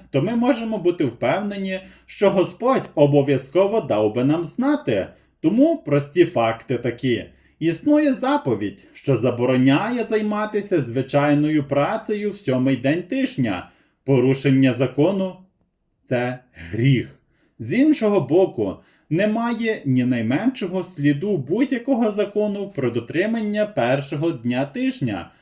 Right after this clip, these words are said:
А де ж немає закону, немає й переступу. Римлян чотири п'ятнадцять.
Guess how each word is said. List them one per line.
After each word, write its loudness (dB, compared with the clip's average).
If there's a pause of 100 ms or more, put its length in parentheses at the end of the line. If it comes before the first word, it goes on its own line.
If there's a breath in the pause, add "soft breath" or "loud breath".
(280 soft breath)
А -2
де 2
ж -6
немає 0
закону, -2 (260 soft breath)
немає 0
й -2
переступу. -4 (300 soft breath)
Римлян -2 (120)
чотири -2
п'ятнадцять. -6